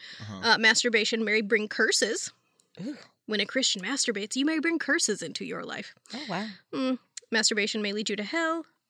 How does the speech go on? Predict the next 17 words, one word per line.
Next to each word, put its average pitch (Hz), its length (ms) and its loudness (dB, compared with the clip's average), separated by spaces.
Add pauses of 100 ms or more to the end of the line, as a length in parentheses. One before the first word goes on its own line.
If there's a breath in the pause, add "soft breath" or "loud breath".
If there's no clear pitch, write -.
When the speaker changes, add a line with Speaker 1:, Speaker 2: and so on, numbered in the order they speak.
(580)
Speaker 2:
Uh, 240 640 2
masturbation 247 600 2
may 330 160 2
destroy 320 340 2
your 208 160 0
thinking." 403 480 2 (640 loud breath)
And 339 460 6 (380)
the 226 140 -2
best 247 280 2
one, 190 260 -6 (560 loud breath)
uh, 208 360 4
"You 349 300 4
may 403 220 8 (100)
have 403 240 6
many 359 440 6
mermaid 226 1000 4
children." 185 720 -2